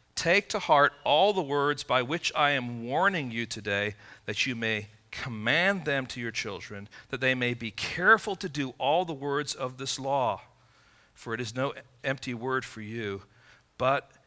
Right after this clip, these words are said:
your very life. And by this word you shall live long in the land that you are going over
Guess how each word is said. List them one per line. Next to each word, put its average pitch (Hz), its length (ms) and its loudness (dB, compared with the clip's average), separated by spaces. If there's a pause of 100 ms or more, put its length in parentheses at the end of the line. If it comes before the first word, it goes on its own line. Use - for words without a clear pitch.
your 120 540 -4 (120)
very 113 680 -2 (440)
life. 110 800 -6 (1400)
And 95 160 -12
by 131 220 4
this 131 200 -6
word 117 300 -4
you 110 100 -8
shall 98 340 -2 (100)
live 123 480 -2
long 123 300 0
in 113 80 -6
the 113 80 -6
land 98 400 -8 (340)
that - 200 -6
you 107 120 -6
are 101 100 -4
going 101 420 -8
over 95 380 -10